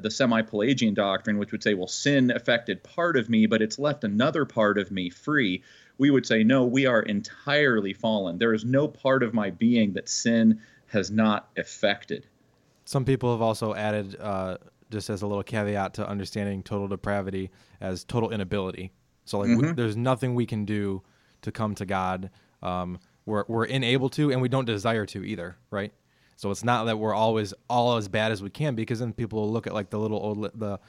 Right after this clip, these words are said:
Speaker 2: the nice old Catholic lady who, like, prays a rosary,
Speaker 1: <laughs>
Speaker 2: and they'll say, "She's not, she's not evil. Like, look at her. She's, she's doing her thing. She gives to the poor and all this stuff."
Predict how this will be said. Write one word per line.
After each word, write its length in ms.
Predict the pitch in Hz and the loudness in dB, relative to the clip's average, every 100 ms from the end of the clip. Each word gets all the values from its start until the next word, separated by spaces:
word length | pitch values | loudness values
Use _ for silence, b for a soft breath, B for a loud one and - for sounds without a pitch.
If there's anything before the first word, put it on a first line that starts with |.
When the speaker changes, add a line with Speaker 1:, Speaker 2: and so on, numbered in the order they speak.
| b b | b b
Speaker 2:
the 100 | 120 | -2
nice 240 | 127 131 | 0 0
old 160 | 123 113 | 0 0
Catholic 320 | 117 107 110 | 0 -2 -2
lady 260 | 107 104 101 | -4 -4 -2
who, 100 | 107 | -4
like, 160 | 101 - | -4 -4
prays 220 | 110 104 | -4 -2
a 40 | |
rosary, 560 | 98 110 143 101 95 107 _ 135 | -2 0 0 -2 -6 -6 _ -18
Speaker 1:
<laughs> 200 | _ - | _ -8
Speaker 2:
and 100 | 107 | -6
they'll 60 | 107 | -2
say, 140 | 113 | -2
"She's 220 | 104 160 | 0 2
not, 240 | 202 147 - | 2 2 -2
she's 160 | - | -2
not 160 | 190 - | 0 2
evil. 360 | 156 202 127 156 | 2 2 2 2
Like, 180 | 127 | 0
look 160 | 143 170 | 0 -2
at 80 | 117 | -2
her. 80 | 98 | -2
She's, 400 | 127 117 - - | -4 -6 -8 -10
she's 200 | 127 110 | -8 -4
doing 200 | 131 135 | -2 0
her 80 | 127 | -2
thing. 260 | 139 151 | -2 -4
She 160 | 156 110 | -4 -4
gives 200 | 123 120 | -4 -2
to 80 | 117 | -4
the 100 | 110 | -6
poor 300 | - 120 127 | -4 0 0
and 80 | |
all 100 | 117 | 0
this 100 | 107 | -2
stuff." 220 | - 151 | 0 -2